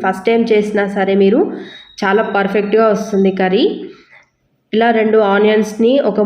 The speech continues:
మూడు టమాటాలను తీసుకున్నాను నేను. అలాగే శనగలు ముందు రోజు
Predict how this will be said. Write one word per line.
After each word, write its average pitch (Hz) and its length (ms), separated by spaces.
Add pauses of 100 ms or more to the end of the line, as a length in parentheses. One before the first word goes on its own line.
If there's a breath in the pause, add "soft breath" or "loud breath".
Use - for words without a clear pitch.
మూడు 202 240
టమాటాలను 202 760
తీసుకున్నాను 190 560
నేను. 202 200 (600 loud breath)
అలాగే 214 340 (120)
శనగలు 220 480
ముందు 208 200 (100)
రోజు 214 180